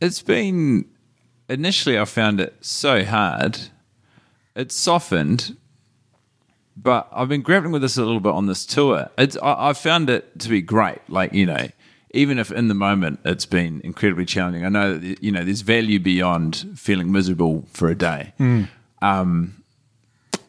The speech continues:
Speaker 1: but just because of the nature of how it works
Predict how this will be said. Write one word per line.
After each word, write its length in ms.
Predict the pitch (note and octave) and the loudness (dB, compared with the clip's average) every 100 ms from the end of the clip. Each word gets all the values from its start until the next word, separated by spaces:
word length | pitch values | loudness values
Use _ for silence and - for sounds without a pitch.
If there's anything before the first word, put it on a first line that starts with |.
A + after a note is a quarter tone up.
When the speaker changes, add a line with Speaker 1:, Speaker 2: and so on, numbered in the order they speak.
| _ _ _ - A2+ | _ _ _ -8 0
Speaker 1:
but 600 | B2 A#2 - - - - _ _ _ _ _ _ _ | 2 2 -4 -6 -6 -8 _ _ _ _ _ _ _
just 220 | - E3 | -6 -4
because 260 | A#3 G3 D#3+ | -4 -2 0
of 140 | C#3 A#2 | 0 0
the 100 | A2+ | 0
nature 500 | A2+ B2+ - C3+ A#2 | 2 0 0 2 2
of 380 | G2 - - _ _ _ _ _ _ _ _ - | 0 -6 -14 _ _ _ _ _ _ _ _ -6
how 280 | A#2 G#2+ G2+ | 0 0 0
it 80 | F2+ | -2
works 1000 | G2+ A2+ G#2+ F#2 - - - - - | 0 2 4 2 -2 -4 -4 -4 -8